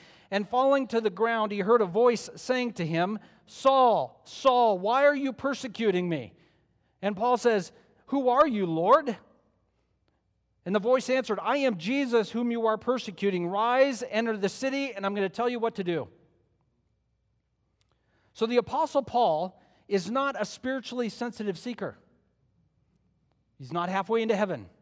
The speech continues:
He's not exploring his religious opportunities.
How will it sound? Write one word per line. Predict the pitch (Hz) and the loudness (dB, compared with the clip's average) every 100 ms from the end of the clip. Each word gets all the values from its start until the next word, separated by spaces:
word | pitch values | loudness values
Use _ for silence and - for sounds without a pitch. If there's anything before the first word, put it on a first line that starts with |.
| _ _ _ _ _ _ _ _ | _ _ _ _ _ _ _ _
He's | 170 | -6
not | 208 233 | -4 -4
exploring | 170 - - 214 208 196 | -6 -12 -6 -4 -2 -2
his | 180 160 | -4 -4
religious | 175 180 175 180 | -2 -2 -4 -8
opportunities. | 175 170 202 214 123 - | -8 -8 -12 -10 -14 -16